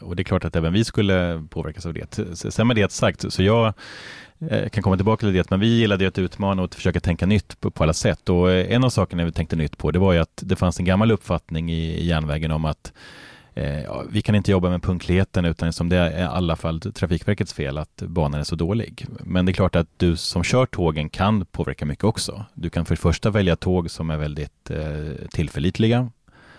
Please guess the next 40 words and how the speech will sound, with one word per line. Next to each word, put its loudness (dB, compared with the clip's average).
Eh, -2
vi 4
valde 4
tåg 2
också -2
som, -2
som -2
kan 0
axa -4
snabbt, -4
alltså -8
även -6
om -8
det -8
skulle -6
bli -2
stopp 0
mitt 0
på -2
banan -2
så -6
kan -2
du -2
snabbt -4
axa -4
upp -8
till -12
maxhastighet -10
igen -10
och, -6
och -8
ta -2
igen 4
en 2
del -2
av -8
tiden -6
du -8
tappat. -12
Så. -8